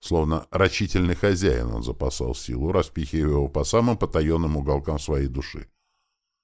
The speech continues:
И одновременно с этим учился и учился.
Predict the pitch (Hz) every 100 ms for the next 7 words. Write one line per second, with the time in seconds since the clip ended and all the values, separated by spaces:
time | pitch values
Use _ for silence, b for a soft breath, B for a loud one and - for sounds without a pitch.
0 | _ _ _ _ _ _ _ - 62 64
1 | 60 65 67 65 62 - 67 62 62 -
2 | - - - 82 110 - - - - 80
3 | 73 - - - - -